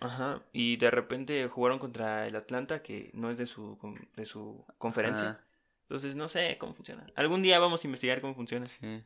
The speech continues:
Speaker 1: Alguien se va a enterar cómo funciona el M L S.
Speaker 2: <laughs> Como, ella es como el béisbol eso. No, este, pero es que está bien raro eso.
Speaker 1: Sí, pero pues, ah, ya hay más equipos. Entonces ya hay más oportunidades de trabajo para los futbolistas.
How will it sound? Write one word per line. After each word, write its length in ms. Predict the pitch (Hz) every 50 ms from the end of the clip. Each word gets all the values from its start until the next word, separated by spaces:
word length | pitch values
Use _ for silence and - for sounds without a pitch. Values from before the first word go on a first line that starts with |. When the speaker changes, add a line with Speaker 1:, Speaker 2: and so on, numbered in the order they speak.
| _
Speaker 1:
Alguien 420 | - - 143 151 151 147 147 139 131
se 100 | - 139
va 60 | 127
a 40 | 131
enterar 300 | 139 139 131 127 127 131
cómo 180 | 127 127 127 123
funciona 320 | 123 117 113 120 117 117
el 80 | 117 117
M 200 | 120 117 139 135
L 60 | -
S. 200 | 202 - - 160
Speaker 2:
<laughs> 640 | 147 - - 151 - - 170 156 - - - - - - - - - - - - - - - _ _
Como, 200 | - 107 107 113
ella 160 | - 127 135
es 100 | 139 139
como 140 | - 139 120
el 100 | 117 117
béisbol 320 | 120 127 123 120 123 120 120
eso. 180 | 117 127 117 - - - - - - _ _ _ - -
No, 160 | - 67 - -
este, 600 | 92 92 110 113 113 - - - - 117 110 110
pero 180 | - - 123 131
es 120 | 135 135
que 80 | - 160
está 120 | - 156
bien 140 | 151 147 139
raro 140 | 143 147 143
eso. 160 | 139 143 - _ _ _ _ _ -
Speaker 1:
Sí, 160 | - - 170
pero 180 | 170 - 156 123
pues, 180 | 113 117 - -
ah, 100 | - 135
ya 140 | 131 123 135
hay 60 | 135 131
más 160 | 131 123 -
equipos. 420 | 120 - 131 - 117 113 - - _ _ _ _ _ _
Entonces 300 | _ - 120 117 117 110
ya 80 | 110 120
hay 80 | 120 120
más 160 | 120 123 -
oportunidades 520 | - - 113 113 - 110 110 113 113 120 120
de 60 | 113
trabajo 380 | 110 110 107 110 - 131 -
para 180 | - 120 113 120
los 160 | 131 127 117 -
futbolistas. 640 | 110 107 110 113 117 123 - - - - - -